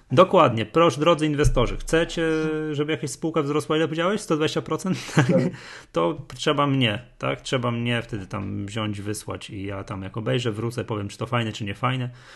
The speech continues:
Speaker 1: Nie, chyba nic nie muszę mówić, wystarczy, że pojadę zwiedzać, tak? To <laughs> i tak. No to Lotos jest na historycznych szczytach, drugim, i to po-, tak jak mówisz, no, nawet nie, nie powiedziałem, że tylko po wysokiej rekomendacji, tylko po prostu po wzroście, po, po wynikach.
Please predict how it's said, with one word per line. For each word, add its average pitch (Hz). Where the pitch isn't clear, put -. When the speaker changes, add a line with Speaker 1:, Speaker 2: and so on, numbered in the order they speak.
Speaker 1:
Nie, 196
chyba 180
nic 160
nie 180
muszę 160
mówić, 110
wystarczy, 127
że 135
pojadę 127
zwiedzać, 92
tak? 123
To 117
<laughs> -
i 135
tak. -
No 143
to 156
Lotos 151
jest 127
na 131
historycznych 139
szczytach, 175
drugim, 127
i -
to 123
po-, 131
tak 123
jak 123
mówisz, 101
no, 143
nawet 160
nie, 185
nie 185
powiedziałem, 226
że 135
tylko 127
po 135
wysokiej 131
rekomendacji, 131
tylko 147
po 156
prostu 147
po 165
wzroście, 147
po, 175
po 170
wynikach. 202